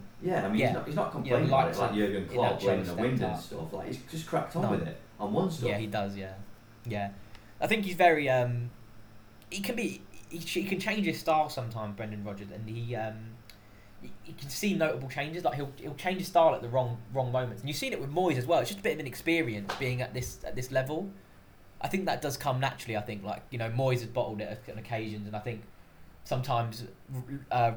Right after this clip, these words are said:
Speaker 2: I feel Rodgers has rested at the wrong time as well. But I feel o-, overall, if he gets top four, yeah, it's no doubt he can be in contention.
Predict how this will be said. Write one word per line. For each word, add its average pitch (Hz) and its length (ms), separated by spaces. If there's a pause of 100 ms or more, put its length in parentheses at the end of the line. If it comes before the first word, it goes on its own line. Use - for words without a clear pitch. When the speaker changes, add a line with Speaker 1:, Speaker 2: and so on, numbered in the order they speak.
Speaker 2:
I 117 80
feel 120 200
Rodgers 117 280
has 110 120
rested 113 380
at 104 80
the 107 80
wrong 107 200
time 104 280
as 101 100
well. 123 320 (960)
But - 120
I - 40
feel 127 380
o-, 175 100
overall, 135 580
if 123 100
he 156 60
gets 131 140
top 107 160
four, 104 120
yeah, 101 160
it's 110 200
no 123 160
doubt - 240
he 120 60
can 117 120
be 113 60
in 104 80
contention. 101 580